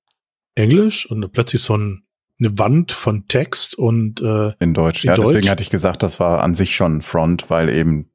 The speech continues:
Speaker 2: das schon, ne, da war ja dann auch in dem Text, "Hey, ich schreibe jetzt hier bewusst auf Deutsch, ja, danke, dass du die Regeln brichst."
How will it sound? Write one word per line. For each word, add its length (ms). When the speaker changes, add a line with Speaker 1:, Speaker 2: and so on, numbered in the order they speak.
Speaker 2:
das 220
schon, 260
ne, 100
da 180
war 320
ja 80
dann 140
auch 120
in 80
dem 120
Text, 280
"Hey, 120
ich 60
schreibe 260
jetzt 100
hier 100
bewusst 320
auf 80
Deutsch, 380
ja, 160
danke, 240
dass 140
du 80
die 60
Regeln 300
brichst." 300